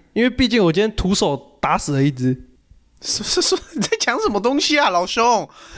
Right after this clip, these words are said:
Speaker 2: 是在讲什么东西呀，<laughs> 老哥？
Speaker 1: 真的啊？
Speaker 2: 没有啊，面包虫比较还好吧？面包虫至少没有那么恶心的触角什么的。
Speaker 1: 可是面包虫一坨一坨的，就是很恶心啊。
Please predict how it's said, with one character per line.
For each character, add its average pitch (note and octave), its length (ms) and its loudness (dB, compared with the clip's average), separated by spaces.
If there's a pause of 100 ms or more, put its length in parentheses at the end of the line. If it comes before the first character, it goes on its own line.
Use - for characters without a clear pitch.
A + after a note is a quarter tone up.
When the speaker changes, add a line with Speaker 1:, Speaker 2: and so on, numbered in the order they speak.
(140)
Speaker 2:
是 D#4+ 200 2
在 D#4 100 -4 (160)
讲 D4 200 -2
什 - 160 -2
么 C4 140 2
东 E4 240 0
西 - 220 0 (220)
呀， A3 340 4
<laughs> - 20 0
老 G#3+ 160 2
哥？ D4+ 680 2 (480)
Speaker 1:
真 C#4 200 0
的 E4 80 2
啊？ F4 80 4 (600)
Speaker 2:
没 G#4+ 60 -6 (200)
有 E4 80 4
啊， F#4+ 80 2 (420)
面 A4+ 180 6
包 F#4+ 60 4 (140)
虫 C4+ 220 -4
比 B3 80 -10
较 A4 120 2
还 C#4 220 0
好 A#3+ 260 2
吧？ F3+ 220 2
面 E4 140 -2
包 E4+ 80 2
虫 A#3 220 -2
至 C4 120 -6
少 F#3 160 2
没 G#3+ 100 -2
有 A3 80 2
那 A3 80 0
么 G#3+ 100 2
恶 D3 180 2
心 G3+ 200 0
的 F#3 80 0
触 - 200 -2
角 A3+ 100 4
什 C4+ 80 0
么 - 40 2
的。 - 40 4
Speaker 1:
可 - 20 -2
是 D4 60 -4
面 D4+ 100 2
包 D#4 60 2
虫 B3+ 240 0
一 C#4 60 2
坨 A#3+ 260 2
一 B3+ 40 0
坨 E3+ 260 0
的， F#3 140 4 (240)
就 A3 120 0
是 A#3 100 0
很 F3+ 280 0
恶 D3 140 4
心 C#3 240 -2
啊。 C#3 140 0